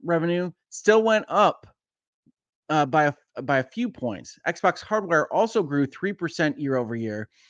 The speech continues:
but it is being reported that Microsoft views this as weaker than expected.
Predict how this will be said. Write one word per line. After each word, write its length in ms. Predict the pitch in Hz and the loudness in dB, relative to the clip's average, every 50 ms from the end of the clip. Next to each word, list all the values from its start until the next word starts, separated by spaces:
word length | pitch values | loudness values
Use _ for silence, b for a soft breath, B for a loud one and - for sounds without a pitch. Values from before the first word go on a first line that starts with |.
| _ _ - | _ _ -2
but 100 | 147 143 | 0 2
it 60 | 135 | 2
is 140 | 143 135 123 | 2 0 0
being 160 | 131 151 147 | 0 0 0
reported 400 | 147 139 - - 180 185 185 175 | 0 -2 -2 2 2 4 4 2
that 80 | 160 139 | 0 -2
Microsoft 480 | 143 151 - 143 - - 151 143 123 | -4 -4 -6 -4 -2 0 0 0 2
views 160 | 135 143 135 | 0 0 0
this 160 | 127 127 120 131 | 0 -2 -6 -8
as 100 | 120 107 | -8 -6
weaker 300 | 107 135 143 - 147 131 | -4 -6 -4 -2 -2 -2
than 140 | 127 117 | -2 -2
expected. 520 | 113 110 - - 127 123 - - 87 67 | -4 -6 -4 -2 -2 -2 -2 -4 -10 -10